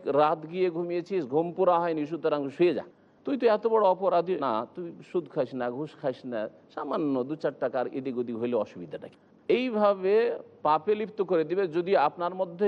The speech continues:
এই প্রচেষ্টা না থাকে যে আমি নিজেকে গুনাহ থেকে বাঁচিয়ে রাখবো। যদি জিহাদ প্রচেষ্টা না থাকে, তাহলে গুনাহ থেকে নিজেকেও বাঁচাতে পারবেন, নিজের পরিবারকেও বাঁচাতে পারবেন না। তার জিহাদের ব্যাপক একটা অর্থ রয়েছে। আর সর্বোচ্চ জিহাদ প্রয়োজন হলে আর সেটা সরকার নির্দেশ দেবে, মুসলিম সরকার। আল্লাহ রাস্তায়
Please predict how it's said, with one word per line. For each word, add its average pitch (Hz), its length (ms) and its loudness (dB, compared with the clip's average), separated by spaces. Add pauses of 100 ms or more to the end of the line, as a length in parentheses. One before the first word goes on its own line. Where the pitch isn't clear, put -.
(120)
এই 175 120 2
প্রচেষ্টা 180 600 0
না 160 160 2
থাকে 143 260 -4
যে 135 80 -2
আমি 135 200 -2
নিজেকে 135 320 -4
গুনাহ 117 240 -4
থেকে 104 200 -6
বাঁচিয়ে 90 300 -8
রাখবো। - 380 -20
যদি 143 240 -2
জিহাদ 131 380 -2
প্রচেষ্টা 190 420 -4
না 175 180 2
থাকে, 185 240 -2
তাহলে 156 280 0
গুনাহ 147 240 0
থেকে 185 260 -4
নিজেকেও 156 340 -4
বাঁচাতে 185 360 -2
পারবেন, 190 200 -2
নিজের 185 160 -2
পরিবারকেও 139 460 -2
বাঁচাতে 110 320 -6
পারবেন 85 220 -8
না। 90 60 -14
তার 90 180 -10
জিহাদের 117 400 -4
ব্যাপক 104 300 -2
একটা 110 220 -4
অর্থ 92 240 -6
রয়েছে। - 300 -18 (580)
আর 107 120 0
সর্বোচ্চ 160 500 0
জিহাদ 175 420 -2 (100)
প্রয়োজন 151 360 -2
হলে 196 160 0
আর 185 120 2
সেটা 160 300 -4
সরকার 131 480 0
নির্দেশ 98 360 -8
দেবে, 76 200 -14
মুসলিম - 300 -18
সরকার। - 340 -20 (400)
আল্লাহ 110 240 4
রাস্তায় 113 340 -4